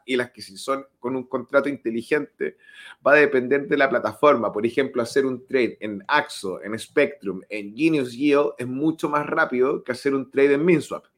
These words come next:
Pero mucho más rápido. Eh, Wing Riders, por ejemplo, se puso más rápido. Eh, y así cada uno tiene sus versiones. Pero, eh,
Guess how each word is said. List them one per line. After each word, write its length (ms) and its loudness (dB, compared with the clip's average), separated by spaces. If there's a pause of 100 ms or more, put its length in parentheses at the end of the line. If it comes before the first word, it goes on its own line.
(1160)
Pero 180 6
mucho 280 6
más 120 4
rápido. 460 0 (1120)
Eh, 560 0
Wing 280 6
Riders, 500 6
por 160 -2
ejemplo, 400 -4
se 140 -6
puso 280 -6
más 200 -4
rápido. 520 -6 (720)
Eh, 200 -2
y 120 0
así 500 -2
cada 200 0
uno 240 -2
tiene 180 -2
sus 240 -10
versiones. 460 -6 (320)
Pero, 600 0
eh, 720 -6